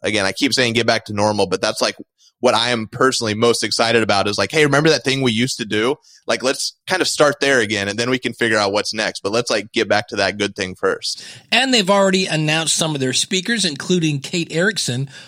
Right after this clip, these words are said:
Speaker 2: from Entrepreneurs on Fire. She actually was on this show back on episode four thirty-seven,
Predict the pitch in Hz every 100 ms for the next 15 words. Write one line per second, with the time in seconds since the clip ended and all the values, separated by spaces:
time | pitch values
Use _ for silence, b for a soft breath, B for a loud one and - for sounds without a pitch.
0 | B B - 160 151 147 151 160 160 170
1 | 151 151 151 156 156 - 147 143 - 190
2 | 220 226 165 170 - 214 240 165 175 -
3 | 165 151 151 156 - 160 147 147 151 151
4 | 151 151 156 151 139 - 208 202 202 175
5 | 156 247 233 190